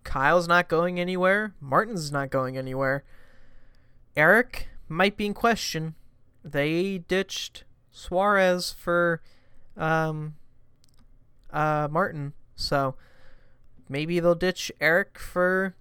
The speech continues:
Christopher. I don't think they'll do that, mainly because they worked so hard on developing Eric. Um, but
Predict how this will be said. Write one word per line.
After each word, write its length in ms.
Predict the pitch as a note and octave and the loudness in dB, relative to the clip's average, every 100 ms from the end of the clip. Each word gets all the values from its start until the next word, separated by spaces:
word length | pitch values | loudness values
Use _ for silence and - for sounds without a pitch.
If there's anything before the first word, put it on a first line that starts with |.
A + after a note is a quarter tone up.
| - - _ _ - - | -20 -20 _ _ -20 -8
Christopher. 600 | G#3 G3+ - A#3+ B3 A#3+ | -6 -6 -4 -2 -2 -4
I 120 | - - | -4 -4
don't 180 | G3+ | -2
think 180 | F#3 F3+ | -2 -2
they'll 140 | - D#3 | -2 -2
do 160 | D#3+ | 0
that, 340 | D3+ C#3 C3 - | 0 0 -2 -6
mainly 320 | D#3+ E3 E3 | -6 -4 -4
because 440 | D#3+ - E3 D3 | -6 -6 -6 -4
they 140 | D#3 D3 | -4 -2
worked 260 | D3+ D3 | -4 -6
so 280 | - E3+ D#3 | -4 -2 -2
hard 280 | D3+ D#3 D3+ | -2 -2 -4
on 140 | D3 | -6
developing 540 | C#3 D3+ D#3+ - D3+ - | -2 0 0 -2 -8 -6
Eric. 340 | C3 C3+ - - - - _ _ _ _ C#3 | -4 -4 -6 -18 -20 -20 _ _ _ _ -4
Um, 460 | C#3 C3 C3 C3+ - - - - - - | 0 0 -2 -6 -14 -18 -20 -20 -14 0
but 300 | C#3 C3+ | 2 2